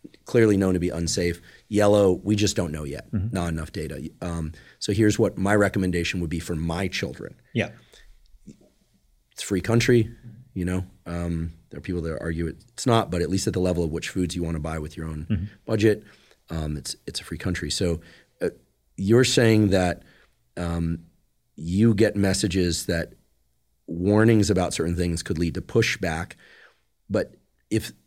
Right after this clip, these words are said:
Speaker 1: I have to imagine that there's something, and I'm not a conspiracy <laughs> theorist, but there has to be, either the people that are saying, "Look, there could be problems,"
Speaker 2: Mm-hmm.
Speaker 1: are just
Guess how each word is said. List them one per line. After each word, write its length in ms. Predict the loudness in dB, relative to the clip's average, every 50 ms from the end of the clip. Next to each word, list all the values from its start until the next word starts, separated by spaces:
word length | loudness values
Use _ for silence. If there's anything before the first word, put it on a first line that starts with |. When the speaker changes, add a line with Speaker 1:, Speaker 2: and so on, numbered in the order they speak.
| _ _ _ _ _ -6
Speaker 1:
I 80 | -4 -2
have 280 | 0 2 2 2 2 2
to 80 | 2 4
imagine 360 | 4 6 4 4 4 4 2
that 100 | 2 0
there's 220 | 0 -2 -2 -2 -4
something, 720 | -2 0 2 2 2 0 2 2 2 2 2 2 0 -2
and 80 | -2 -2
I'm 100 | -2 0
not 160 | 0 2 2
a 60 | 2
conspiracy 500 | 2 0 -4 -2 -2 -2 -2 -2 -2 -4
<laughs> 40 | -6
theorist, 460 | -8 -6 -4 -2 0 0 -2 -2 -2
but 120 | -4 -4 0
there 140 | 0 0
has 220 | 2 2 0 0 -2
to 60 | -2
be, 100 | -2 -4 -4 -6 -20 -20 -20 _ _ _ _ -8 -8 -6 0
either 240 | 2 4 4 6 4
the 100 | 4 2
people 280 | 0 0 0 2 4 4
that 120 | 4 4
are 100 | 4 2
saying, 360 | 2 2 0 0 0 0 0 0
"Look, 220 | 0 0 -2 -2
there 120 | -6 -6
could 260 | -6 -4 -2 -2 0 0
be 140 | 0 -2
problems," 680 | -2 0 0 0 0 2 2 0 0 0 0 -2 -2 -2
Speaker 2:
Mm-hmm. 140 | -2 -2 -4 -8 -14 _ _ _ _ _ _ _ _ _ -4
Speaker 1:
are 120 | -2 -2 0
just 340 | 2 0 0 0 -2 -8